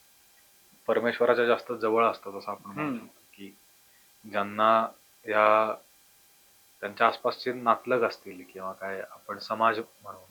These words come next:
Speaker 1: की जे
Speaker 2: हम्म.
Speaker 1: समाज, समाजमान्य जगणं यांचं जे नसतं किंवा एकटेपणा ज्यांच्या वाट्याला जास्त आलेला असतो,
Speaker 2: हम्म.
Speaker 1: ती माणसं खरंच त्या शक्तीच्या जास्त जवळ असावीत. कारण आमच्या पण गावात एक माणूस होता जो मुका होता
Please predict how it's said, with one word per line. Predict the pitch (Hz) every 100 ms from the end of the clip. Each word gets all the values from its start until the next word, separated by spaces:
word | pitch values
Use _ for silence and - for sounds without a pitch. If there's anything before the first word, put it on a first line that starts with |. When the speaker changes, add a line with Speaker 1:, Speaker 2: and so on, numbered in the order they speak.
| -
Speaker 1:
की | 98
जे |
Speaker 2:
हम्म. | 85 -
Speaker 1:
समाज, | - 101 107 110 113 _ _ _ _ _ _ _ _ _ _ -
समाजमान्य | 123 131 139 135 135 131 139
जगणं | 135 135 135
यांचं | 123 113 113 123
जे | 123
नसतं | 123 113 - 98 - _ _ _ _ _ _
किंवा | 107 104 107 - _ _ _ _ _
एकटेपणा | - - 160 156 143 135
ज्यांच्या | 123 117 120
वाट्याला | 110 113 113
जास्त | 104 - 107
आलेला | 101 98
असतो, | 87 131
Speaker 2:
हम्म. | 135 113 - _ _ _ _ _ _ -
Speaker 1:
ती |
माणसं | 131 127 131 - 135
खरंच | 131 135 -
त्या | 135
शक्तीच्या | 123 - 131 131
जास्त | 127 117 -
जवळ | 110 110 107
असावीत. | 98 101 92 87 -
कारण | 101 104 - _ _ _ _ _ _ _ _ _ _ _
आमच्या | 117 117 131
पण | 139
गावात | 135 127 131
एक | 131
माणूस | 123 120
होता | 113 - - - _ _ _ _ _ _ _ -
जो | 117 120
मुका | 123 127 120 127
होता | 95